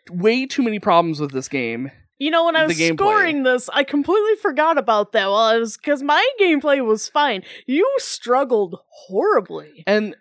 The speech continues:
Speaker 1: but somehow my scores are more than yours? How did that work?
Speaker 2: I, you know, I tend to,
Speaker 1: You're, like,
Speaker 2: I grade on
Speaker 1: way
Speaker 2: <laughs> the,
Speaker 1: more
Speaker 2: the
Speaker 1: negative.
Speaker 2: side of caution, I guess. I don't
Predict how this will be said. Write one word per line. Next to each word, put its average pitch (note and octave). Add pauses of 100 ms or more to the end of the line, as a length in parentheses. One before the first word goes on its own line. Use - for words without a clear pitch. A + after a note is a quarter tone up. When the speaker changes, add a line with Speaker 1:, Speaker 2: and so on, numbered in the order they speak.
(120)
Speaker 1:
but B3+
somehow D#4
my G#3+
scores C#4
are G#3
more F3+
than C#4
yours? E4
How -
did B3+
that G3+
work? C4+
Speaker 2:
I, F4
you F#4+
know, F4
I D4+
tend D#4+
to, A3 (120)
Speaker 1:
You're, F#3+
like, G3+
Speaker 2:
I C#4
grade C4+
on A#3+
Speaker 1:
way F3
Speaker 2:
<laughs> -
the, F3+
Speaker 1:
more E3+
Speaker 2:
the E3
Speaker 1:
negative. E3
Speaker 2:
side A#3
of G#3
caution, G3
I F3
guess. F3+
I A3+
don't G#3+